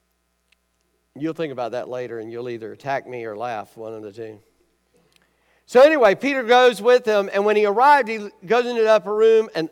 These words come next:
all the widows are standing there weeping and showing the tunics and other garments. And he follows an example Jesus did. Jesus was called to raise the dead, and he sent everybody out. They're all crying and screaming, "Oh, she's dead." Get out.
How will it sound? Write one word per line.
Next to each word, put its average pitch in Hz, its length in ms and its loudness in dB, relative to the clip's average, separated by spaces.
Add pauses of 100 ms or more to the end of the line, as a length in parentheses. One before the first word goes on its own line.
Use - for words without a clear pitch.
(120)
all 240 220 4
the 254 80 -2
widows 233 360 2
are 170 60 -6
standing 214 320 -4
there 202 140 -2
weeping 196 460 -6
and 151 100 -8
showing 202 300 -4
the 180 100 -8
tunics 202 420 -6
and 160 100 -8
other 175 140 -4
garments. 170 420 -6 (340)
And 233 120 0
he 240 80 0
follows 294 460 4
an 262 80 -6
example 220 420 -2
Jesus 190 320 -10
did. 170 360 -8
Jesus 233 360 -10
was 202 140 -10
called 214 260 0
to 170 160 -4 (320)
raise 214 340 4
the 202 120 0
dead, 208 400 2 (200)
and 196 120 2
he 208 60 0
sent 226 240 0
everybody 240 380 6
out. 180 160 6
They're 214 160 4
all 233 140 6
crying 220 440 0
and 214 80 -2
screaming, 214 440 -2
"Oh, 359 340 2
she's 392 180 -4
dead." 240 760 -4
Get 185 160 -2
out. 151 280 0